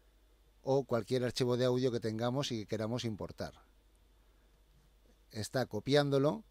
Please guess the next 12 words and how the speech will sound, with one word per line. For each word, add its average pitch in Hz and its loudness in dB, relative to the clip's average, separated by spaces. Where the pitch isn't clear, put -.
y 147 0
al 151 2
mismo 160 2
tiempo, 160 2
si 117 -2
observamos, 147 2
lo 117 -2
está 131 2
transformando 143 2
al 113 -2
formato 131 2
aif, 110 -2